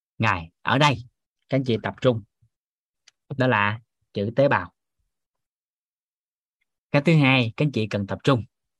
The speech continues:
đó là cơ quan, cái phần mô bỏ qua luôn cũng được. Rồi rảnh thì nghiên cứu sau.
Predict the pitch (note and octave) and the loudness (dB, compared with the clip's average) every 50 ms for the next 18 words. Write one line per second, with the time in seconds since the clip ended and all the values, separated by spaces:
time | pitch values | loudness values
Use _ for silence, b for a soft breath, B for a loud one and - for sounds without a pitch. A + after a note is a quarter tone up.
0 | _ - B2 B2+ C3+ A2+ G#2 G2+ G#2 G#2 G#2 _ _ _ _ _ _ _ _ _ | _ -4 -2 0 2 2 2 2 0 -2 -6 _ _ _ _ _ _ _ _ _
1 | _ _ - - A#2+ A2+ A2 A2+ A2 G#2+ G2+ F#2+ - _ _ - D3 D3 - A2 | _ _ -2 0 0 2 2 2 0 0 0 -4 -10 _ _ -4 -4 -2 -2 -4
2 | G2 G2 G#2 A#2 B2 B2 A#2+ A#2 A2+ G2+ G2+ B2 C3 C3 A#2+ A2+ A2 A2 A2 G#2+ | -4 -2 0 2 2 2 2 2 0 -2 -2 -2 0 0 0 0 -2 -2 -4 -6
3 | G#2+ G#2+ A#2 A2 F#2+ F#2 _ _ _ _ _ _ _ _ _ _ _ _ _ _ | -6 -6 -4 -6 -6 -8 _ _ _ _ _ _ _ _ _ _ _ _ _ _
4 | _ _ _ _ - - G2+ F#2+ G2 F#2 A2 D#3+ D3 G#2+ G#2+ A2+ A2+ G#2+ - C3 | _ _ _ _ -6 -4 -4 -2 -2 0 2 2 2 2 2 2 0 0 0 0
5 | D3 C#3 - B2 A2+ G#2+ G2+ | 0 0 0 0 0 -2 -4